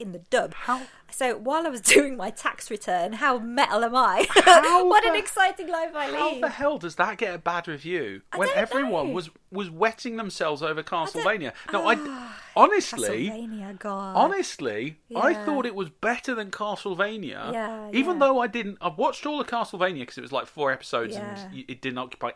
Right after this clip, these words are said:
Speaker 2: any of my brain while I was there. But I, I thought it was better than Castlevania because I could, it, it was definitely doing something.
Speaker 1: Well,
Speaker 2: How the he-, I, I,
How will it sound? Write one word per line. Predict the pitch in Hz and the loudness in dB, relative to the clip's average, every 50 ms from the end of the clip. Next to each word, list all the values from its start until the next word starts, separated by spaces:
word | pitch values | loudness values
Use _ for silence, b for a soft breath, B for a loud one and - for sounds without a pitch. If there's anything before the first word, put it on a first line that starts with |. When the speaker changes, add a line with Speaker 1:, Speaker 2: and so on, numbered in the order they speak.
| _ _ | _ _
Speaker 2:
any | 147 147 147 147 135 | 0 2 2 2 0
of | 120 | 0
my | 120 120 | 0 0
brain | 113 120 123 127 120 110 | 2 4 4 4 4 0
while | 107 104 101 | -4 -8 -8
I | 104 | -10
was | 104 110 | -10 -8
there. | - 135 113 - - - | -8 -8 -8 -8 -8 -4
But | - 196 185 - | -2 -2 0 0
I, | 160 175 185 - - | 0 0 -2 0 2
I | 170 196 | 2 2
thought | - - 220 196 | 2 2 -2 -2
it | 180 | -2
was | 208 151 | -6 -4
better | - 185 196 233 | 0 0 0 0
than | 226 196 170 | -2 -6 -8
Castlevania | - 185 180 180 - - 151 139 151 170 208 226 170 123 107 101 117 117 b b b b b b b _ | -6 -6 -6 -6 -8 -10 -6 -2 -2 -2 -2 -4 -8 -10 -10 -10 -12 -14 b b b b b b b _
because | - 202 - _ - - - 190 208 165 - - _ _ - | -8 -8 -8 _ -14 -4 -4 -4 -4 -4 -10 -18 _ _ -6
I | 160 185 196 | -6 -6 -6
could, | - _ - - 175 147 _ _ _ _ | -8 _ -10 -10 -10 -10 _ _ _ _
it, | - 165 156 - _ _ _ _ _ | -8 -8 -8 -8 _ _ _ _ _
it | 208 190 156 | -14 -10 -4
was | 180 180 156 120 113 _ | -4 -4 -4 -6 -12 _
definitely | - - - - - 190 175 180 180 - 160 165 151 | 0 0 0 0 -2 0 2 2 2 2 -2 -2 0
doing | 143 165 220 233 175 127 | 0 2 2 2 -2 -4
something. | 120 - 107 82 - - 98 92 - - - - _ _ b b b b b b 220 | -6 -6 -8 -10 -8 -12 -12 -12 -12 -14 -20 -20 _ _ b b b b b b -4
Speaker 1:
Well, | 233 269 320 370 392 392 | -2 -2 0 0 0 0
Speaker 2:
How | - - 285 311 330 | 2 4 4 2 2
the | 302 294 262 233 | 2 -4 -6 -6
he-, | 190 - - | -10 -6 -2
I, | |
I, | 185 | -2